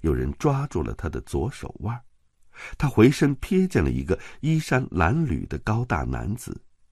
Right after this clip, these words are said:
那人剃了个光头，脸颊被太阳晒得黝黑。“别太使劲儿啊！”丹尼利斯还来不及说完，便被对方拽下了坐骑，地面迎面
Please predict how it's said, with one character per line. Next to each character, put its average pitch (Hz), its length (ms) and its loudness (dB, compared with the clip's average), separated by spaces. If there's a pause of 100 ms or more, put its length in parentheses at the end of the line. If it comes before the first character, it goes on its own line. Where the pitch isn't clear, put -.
(140)
那 101 100 4
人 76 200 4
剃 - 220 -4
了 65 100 -4
个 - 140 -12
光 110 280 -2
头， - 300 -6 (280)
脸 76 340 4
颊 76 280 -4
被 98 200 2
太 147 360 -2
阳 60 180 -6 (280)
晒 82 320 0
得 - 200 -14
黝 67 220 -6
黑。 117 400 -4 (1120)
“别 175 200 8
太 226 360 -4
使 - 280 -8
劲 - 220 -2
儿 120 200 -4
啊！” - 80 -12 (560)
丹 165 180 4
尼 160 100 4
利 135 80 0
斯 123 140 -4
还 - 140 -2
来 104 200 2
不 - 120 -4
及 87 180 0
说 - 280 -2
完， 90 300 0 (120)
便 104 160 6
被 98 80 4 (120)
对 185 220 4
方 - 260 0 (300)
拽 117 300 6
下 - 140 -6
了 53 120 -4
坐 64 260 -4
骑， - 220 -4 (420)
地 165 200 4
面 127 280 6 (280)
迎 69 340 0
面 82 260 2